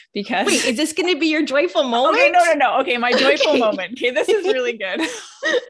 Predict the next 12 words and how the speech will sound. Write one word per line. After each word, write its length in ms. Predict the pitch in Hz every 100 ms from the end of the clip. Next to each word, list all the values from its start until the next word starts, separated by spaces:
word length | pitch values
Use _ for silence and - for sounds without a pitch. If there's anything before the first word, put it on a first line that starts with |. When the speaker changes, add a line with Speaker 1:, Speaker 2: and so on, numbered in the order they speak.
| _ - 807 - _ _ - - - - - - _ -
Speaker 1:
So 200 | 247 240
I 220 | 196 214
will 600 | 226 233 226 214 214 202 - _
take, 360 | - 214 220 - -
I 60 | 190
usually, 440 | 208 220 226 202
I 80 | 185
walk 360 | 180 170 196 - -
our 200 | 175 170
little 260 | 165 180
dog 240 | 175 165 160
Kaya 420 | - 143 160 233